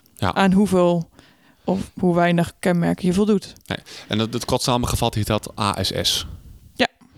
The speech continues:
Speaker 1: En hoeveel van die, eh, nee, de vraag ga ik anders stellen. Ehm,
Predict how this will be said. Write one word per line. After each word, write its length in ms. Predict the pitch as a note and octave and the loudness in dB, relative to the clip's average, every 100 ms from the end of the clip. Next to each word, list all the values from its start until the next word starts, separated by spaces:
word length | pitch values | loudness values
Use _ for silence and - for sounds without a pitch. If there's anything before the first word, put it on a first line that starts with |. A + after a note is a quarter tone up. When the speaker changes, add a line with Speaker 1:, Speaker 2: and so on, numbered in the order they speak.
| - - - - | -20 -20 -18 -8
Speaker 1:
En 1000 | - G#2 G#2 G#2 G#2 G2+ G2 F#2+ F#2+ F#2+ - - - - G#2+ | -2 0 2 0 0 0 0 0 0 -2 -4 -8 -10 -6 0
hoeveel 480 | F3 - E3 D#3 | 0 2 0 0
van 280 | - C#3+ C3+ | -2 -2 0
die, 220 | A#2+ A2+ - - - - - | 2 0 -2 -10 -10 -10 -6
eh, 380 | A2+ G#2+ G2+ G2 F#2+ G2 - - - - - _ - | -2 0 0 0 0 -2 -10 -20 -20 -20 -20 _ -4
nee, 100 | A#2 | -2
de 60 | A#2 | 0
vraag 160 | A#2 | -2
ga 60 | A2 | -4
ik 60 | |
anders 180 | G2 F#2 | -6 -6
stellen. 180 | - F2 - - - - | -6 -8 -8 -12 -12 -2
Ehm, 260 | A2 G#2+ | 0 0